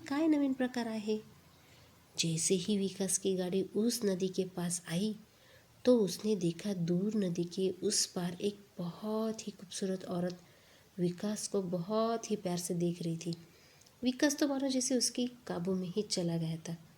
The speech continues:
वो उसके पास खींचा चला गया। विकास पूरी तरह से उसके आगोश में आ गया था। वो क्या कर रहा था,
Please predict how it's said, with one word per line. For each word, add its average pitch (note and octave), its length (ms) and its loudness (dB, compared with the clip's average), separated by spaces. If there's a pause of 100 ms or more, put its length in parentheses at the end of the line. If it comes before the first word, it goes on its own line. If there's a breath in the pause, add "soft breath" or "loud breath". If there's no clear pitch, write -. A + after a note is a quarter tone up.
(400 soft breath)
वो C4+ 100 6
उसके B3+ 300 4
पास B3+ 320 -2
खींचा F#3+ 320 -2
चला F3+ 280 -4
गया। E3+ 240 0 (440 loud breath)
विकास C4 460 0
पूरी A3 280 4
तरह G3+ 260 0
से G3+ 160 2
उसके G3+ 560 2
आगोश F#3 480 0
में G3+ 140 -4
आ F#3 280 -2
गया F3 240 2
था। E3+ 340 -4 (400 loud breath)
वो C#4 100 6
क्या C#4 300 4
कर A3 220 0
रहा A#3 260 -2
था, A3 380 -6